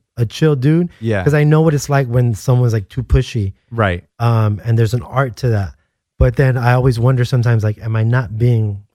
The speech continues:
Speaker 1: assertive enough? You know what I mean? Am, am, am
Speaker 2: I
Speaker 1: I not
Speaker 2: know.
Speaker 1: going in for the ask enough times?
Speaker 2: Right. And you just have certain, uh, vibes and relationships with certain people. I
Speaker 1: Yeah.
Speaker 2: mean, sometimes I'm like, "I wanna be, get along with this person,"
Speaker 1: Yeah.
Speaker 2: but they're just a certain way, and
Speaker 1: Yeah,
Speaker 2: it,
Speaker 1: yeah,
Speaker 2: it
Speaker 1: yeah.
Speaker 2: doesn't work, you know?
Speaker 1: Absolutely.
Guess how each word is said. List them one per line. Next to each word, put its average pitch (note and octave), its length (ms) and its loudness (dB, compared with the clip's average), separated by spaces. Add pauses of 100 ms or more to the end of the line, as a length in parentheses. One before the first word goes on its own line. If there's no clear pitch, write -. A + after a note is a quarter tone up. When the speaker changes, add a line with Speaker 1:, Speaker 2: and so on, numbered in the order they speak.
Speaker 1:
assertive A2 400 -4
enough? G#2 480 -6 (600)
You C3 80 2
know C3+ 80 4
what C3 40 2
I - 20 2
mean? C#3 140 -2
Am, C#3+ 200 2
am, D3 180 2
am C#3+ 160 2
Speaker 2:
I C#3 40 4
Speaker 1:
I - 20 4
not G#2+ 160 2
Speaker 2:
know. G2 60 0
Speaker 1:
going D#3 220 2
in D3+ 120 0
for D3 100 -2
the C#3+ 80 -2
ask A#2+ 380 -4
enough A2+ 200 -2
times? G2+ 380 -10
Speaker 2:
Right. F2+ 360 -2 (200)
And A3+ 260 -4
you G3 120 -4
just E3+ 160 -8
have D3 160 -2
certain, G#2 500 -2 (420)
uh, G2 220 0
vibes G2 520 0
and F#2+ 120 -4
relationships F#2+ 540 -4
with F2+ 100 -14
certain D2 280 -8
people. D#2 440 -8
I A#2+ 40 2
Speaker 1:
Yeah. A#2+ 180 2
Speaker 2:
mean, F2+ 80 -4
sometimes A2+ 380 -2
I'm G2+ 120 -8
like, F#2+ 200 -10
"I A#2 140 -4
wanna C#3 420 -2
be, A#2 480 -10
get C3 180 -2
along C3 280 2
with C3 120 -2
this A#2+ 140 -2
person," A#2+ 540 -2
Speaker 1:
Yeah. A2+ 100 0
Speaker 2:
but F#2 260 0
they're A2+ 320 0
just G#2 260 -6
a G2 60 -8
certain F#2 380 -4
way, G2 560 -4
and G2+ 120 -4
Speaker 1:
Yeah, G#2 120 4
Speaker 2:
it, G2 100 2
Speaker 1:
yeah, F2+ 80 0
Speaker 2:
it F2+ 60 0
Speaker 1:
yeah. E2+ 100 -4
Speaker 2:
doesn't F#2 320 -4
work, G2+ 380 -4
you G2+ 80 -6
know? F2+ 80 -4
Speaker 1:
Absolutely. F2+ 500 -8